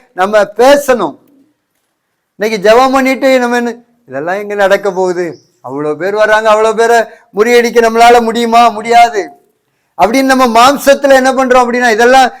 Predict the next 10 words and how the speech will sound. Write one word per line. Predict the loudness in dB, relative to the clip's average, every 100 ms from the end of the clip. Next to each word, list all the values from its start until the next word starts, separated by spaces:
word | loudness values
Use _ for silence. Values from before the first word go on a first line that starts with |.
| _ -2
நடக்குமா? | 0 0 0 0 2 0 -4 -2
நடக்காதா?" | 0 2 2 2 4 4 2
அப்படின்னு | 0 0 0
நம்ம | 0 -2
பேசுறோம். | 0 2 2 2 0 0 -4 _ _ _
ஆனா | 0 2
ஆண்டவர் | 4 4 4 4
என்ன | 2
சொல்றாரு | 0 0 2 4
அப்படின்னா, | 2 0 2